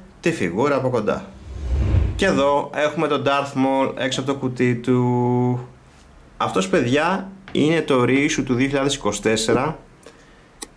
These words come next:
Προσθέσανε κάποια έξτρα αξεσουάρ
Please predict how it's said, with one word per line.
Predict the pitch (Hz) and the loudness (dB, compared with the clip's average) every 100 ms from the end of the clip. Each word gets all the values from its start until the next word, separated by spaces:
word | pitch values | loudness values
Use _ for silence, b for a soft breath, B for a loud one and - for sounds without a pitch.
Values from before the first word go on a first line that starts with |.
| - - | -20 -6
Προσθέσανε | 113 113 - 139 151 135 | -2 0 2 0 2 -2
κάποια | 143 139 - 135 | -2 -2 -2 -2
έξτρα | 139 - 135 | -2 -2 0
αξεσουάρ | 113 113 110 - 110 113 127 175 | 0 -2 -2 0 2 2 2 0